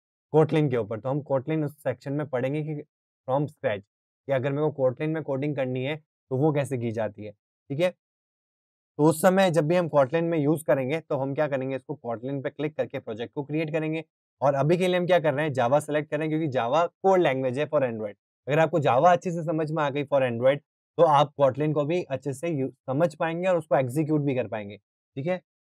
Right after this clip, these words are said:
तो अभी के लिए हम क्या करेंगे, यहाँ पे by default तो आपको Kotlin ही दिखाएगा, but आपको क्या करना है, यहाँ पे Java पे क्लिक कर देना है,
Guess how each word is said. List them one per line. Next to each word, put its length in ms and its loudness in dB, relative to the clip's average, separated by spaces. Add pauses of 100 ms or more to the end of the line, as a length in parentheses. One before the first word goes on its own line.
(160)
तो 140 10 (180)
अभी 220 4
के 100 2
लिए 100 2
हम 80 0
क्या 140 4
करेंगे, 280 0
यहाँ 160 0
पे 100 -2
by 240 2
default 300 -2
तो 60 2
आपको 280 0
Kotlin 300 -2
ही 80 -2
दिखाएगा, 480 0 (420)
but 140 4
आपको 220 2
क्या 140 4
करना 220 -4
है, 60 -4
यहाँ 140 -4
पे 120 -2
Java 320 -2
पे 100 -2
क्लिक 260 -8
कर 120 -10
देना 200 -16
है, 60 -20